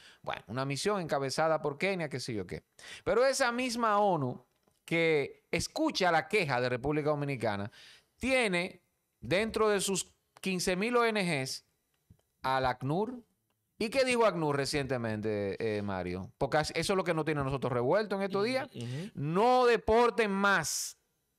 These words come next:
Speaker 1: haitianos". Eso es lo que le están diciendo.
Speaker 2: O sea,
Speaker 1: "No deporten más haitianos". Y es la misma onu la que te está
Speaker 2: sí,
Speaker 1: diciendo
Speaker 2: no, no,
Speaker 1: eso.
Speaker 2: o sea, pero lo lindo no es eso, lo lindo
Speaker 1: O
Speaker 2: es
Speaker 1: sea, lo que yo, lo, no, yo que quiero llegar es al punto es, ¿qué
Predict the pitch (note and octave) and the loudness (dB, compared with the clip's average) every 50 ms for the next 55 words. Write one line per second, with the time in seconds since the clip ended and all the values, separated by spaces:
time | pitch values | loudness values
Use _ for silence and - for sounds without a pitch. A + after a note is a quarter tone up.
0 | _ - A#2+ A2+ G2+ B2 A2+ G2+ F2 D#2 D#2 - - - _ _ _ _ _ _ | _ -4 -4 -2 0 0 -2 -2 -2 -6 -8 -12 -14 -18 _ _ _ _ _ _
1 | _ - E3 F#3 A3+ A#3 A#3 A3+ A3 G#3 A3+ A3 G3 G#3+ A3 F3+ B2+ F#2+ F2+ - | _ -4 0 2 2 4 4 4 2 2 2 2 2 0 0 0 -2 -4 -6 -8
2 | - _ _ _ - - - - - F3 C#3+ - B2+ D3+ F#3+ A#3+ C4+ C#4 C#4 C4 | -12 _ _ _ -18 -18 -12 -6 -4 -4 -4 -4 -2 0 2 4 6 6 6 4
3 | C#4 F#3 G#3 G3+ G3 - A3 A3+ B3 B3 B3 B3 A#3+ A3 G#3+ G#3+ G#3+ A#3 A3+ - | 2 2 0 0 2 4 4 4 6 4 4 2 0 0 2 2 2 2 2 2
4 | - G3 G3 F3+ G#3 F#3+ F#3 G3 - - A3 G#3 A3 A3+ C4 B3 A#3 B3+ C4 C4+ | 2 0 0 2 2 2 2 2 0 0 2 2 4 4 4 4 2 2 2 2
5 | C4 B3 B3+ D4 D#4+ E4 D#4 C#4+ A#3+ A3+ G#3+ G3+ G#3+ F#3+ G3 F#3 F3+ - F#3 F3 | 4 6 6 6 6 6 6 4 2 2 2 2 0 2 2 2 0 0 -2 -2
6 | D#3+ D3+ D3 C3+ - F#3+ E3 D#3 F3+ E3 D3 - D3+ D#3 D#3+ D#3 D3 D#3+ E3 E3 | 0 0 0 0 0 0 -2 0 -2 -4 -4 -4 -4 -4 -2 -2 0 0 0 0
7 | E3+ F3+ G#3+ G#3 G3+ F#3 D3 - D#3 D3+ D#3+ F#3 G#3 G3 F3 B3 B3 A#3+ A#3 A#3 | -2 -2 -2 -2 -2 -2 -2 -2 -2 -2 -2 -2 0 0 2 4 4 4 4 2
8 | G3+ A3+ B3 C#4+ B3+ A#3+ A#3 A3 - - C4 C#4+ A3+ F#3+ F#3 A3 G3 A3+ - C4 | 2 2 2 2 2 2 0 -2 0 0 0 0 0 2 0 0 0 0 -2 -2
9 | D#4 E4+ F4+ D#4 D4 B3+ G3+ F3 G3 G#3 F#3 D#3+ D3+ C#3+ C#3 C3+ C3 - - C3 | 0 0 0 0 0 -2 -2 0 2 2 4 4 4 2 2 0 -2 -2 -2 -2
10 | B2+ B2+ B2+ - D#3 D#3 C3+ G#2 F#2+ E2+ B2 A#2 A2+ G#2 - - - - - - | -2 -4 -4 -4 -4 -4 -2 -4 -4 -4 -4 -4 -4 -4 -8 -12 -18 -20 -20 -18
11 | - - - _ _ _ _ _ - C4+ D4 D#4 E4 E4+ E4 - - | -18 -20 -20 _ _ _ _ _ -4 -2 0 0 2 0 0 -2 -6